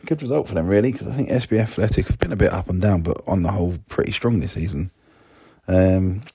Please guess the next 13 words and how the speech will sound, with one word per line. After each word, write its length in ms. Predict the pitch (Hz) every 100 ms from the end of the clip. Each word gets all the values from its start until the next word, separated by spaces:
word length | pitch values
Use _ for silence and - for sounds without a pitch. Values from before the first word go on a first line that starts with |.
| - -
so, 420 | 98 92 92 - - _ _ _ _ _ -
into 880 | 113 110 - 107 101 98 98 95
Division 460 | 92 90 95 90 85
Four. 560 | - 95 85 73 71 - _ - - - - _ _ _ _ -
Borden 320 | 107 98 92
Sports, 640 | 87 - 101 95 - - -
three, 580 | - - 107 101 101 90 -
Crayford 400 | - 90 90 85
Arrows, 460 | 90 92 90 87 80
one. 360 | 92 110 123 - - - - - - - _ _ _ _ _ _ _ _ _ _
Hayden 380 | - 101 92 87
Youth, 320 | 87 95 90
three, 640 | - - - 104 95 90